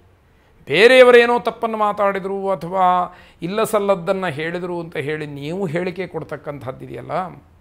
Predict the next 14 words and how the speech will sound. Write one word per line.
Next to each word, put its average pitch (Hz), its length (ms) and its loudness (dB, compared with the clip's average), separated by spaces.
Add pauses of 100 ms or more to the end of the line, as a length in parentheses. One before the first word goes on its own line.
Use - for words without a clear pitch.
(400)
ಅದು 208 240 2
ನಿಮಗೆ 202 560 0 (520)
ವಿರುದ್ಧವಾಗಿ 185 1080 -2 (200)
ಪ್ರಭಾವವನ್ನ, 156 800 0
ದುಷ್ಪರಿಣಾಮವನ್ನ 160 1200 -4 (560)
ಬೀರ್ತಕ್ಕಂಥದ್ದಾಗತ್ತೆ. 156 1300 2 (420)
ಅತಿಯಾದಂತಹ 208 920 4 (320)
ಕೋಪ 208 300 -2 (720)
ಜೊತೆಗೆ 175 640 4 (260)
ಸಹೋದರರ 196 800 0
ಜೊತೆಯಲ್ಲಿ 226 480 0
ಜಗಳ 180 280 2
ಮಾಡ್ತಕ್ಕಂತಹ 180 760 0
ಮನಸ್ಥಿತಿ, 160 760 -2